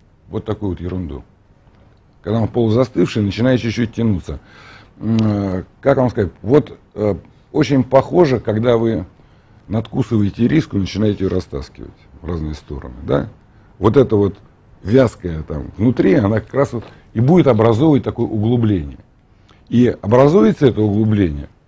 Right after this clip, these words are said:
как раз строго в плоскости, перпендикулярной этой нагрузке. Может образоваться и три, это более уникальный вариант. Но что интересно, что если мы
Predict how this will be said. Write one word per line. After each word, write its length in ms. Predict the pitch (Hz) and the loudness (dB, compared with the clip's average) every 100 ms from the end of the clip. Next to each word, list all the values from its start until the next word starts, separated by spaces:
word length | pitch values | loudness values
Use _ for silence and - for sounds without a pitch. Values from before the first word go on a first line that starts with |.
| _ | _
как 180 | 104 104 | -8 0
раз 200 | 143 - | 0 0
строго 460 | - - 165 131 | -4 2 4 4
в 60 | 110 | 2
плоскости, 680 | - 156 180 - 107 - 76 - | 4 6 6 2 -6 -6 -10 -4
перпендикулярной 920 | 107 95 110 107 95 120 139 123 98 | -2 -2 0 0 2 4 6 4 0
этой 160 | 95 98 | -2 -6
нагрузке. 540 | 90 85 71 - _ _ _ _ _ _ _ _ - | -6 -6 -8 -12 _ _ _ _ _ _ _ _ -2
Может 280 | 123 175 | 2 4
образоваться 560 | 185 190 190 196 196 180 | 4 4 6 6 4 2
и 60 | 180 | -2
три, 240 | 175 135 | 0 0
это 100 | 113 | 2
более 320 | 107 156 127 | 4 6 6
уникальный 480 | 101 98 95 80 76 | 4 0 -2 -6 -6
вариант. 320 | 76 73 65 - - _ _ - - - - | -8 -8 -12 -20 -20 _ _ -20 -20 -20 -16
Но 160 | - 113 | -4 -4
что 260 | - 170 | 2 4
интересно, 400 | 175 151 147 110 | 6 4 2 0
что 200 | 85 - | -6 -6
если 300 | 101 131 117 | -2 -2 0
мы 300 | 113 120 95 | 0 0 -2